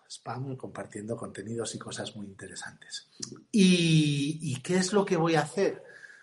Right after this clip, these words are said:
Bueno, pues justo ayer, eh, bueno, ahora he tenido un retiro muy importante para mí, un retiro en el que, eh, he conectado <laughs> con, con, con, con un montón de cosas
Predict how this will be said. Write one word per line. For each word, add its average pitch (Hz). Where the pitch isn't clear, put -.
Bueno, 156
pues 131
justo -
ayer, 180
eh, 131
bueno, 131
ahora 139
he -
tenido 143
un 135
retiro 131
muy 127
importante 120
para -
mí, 123
un 117
retiro 110
en 107
el 104
que, 101
eh, 123
he 127
conectado 127
<laughs> -
con, 139
con, 123
con, 120
con 120
un 131
montón 127
de 117
cosas 165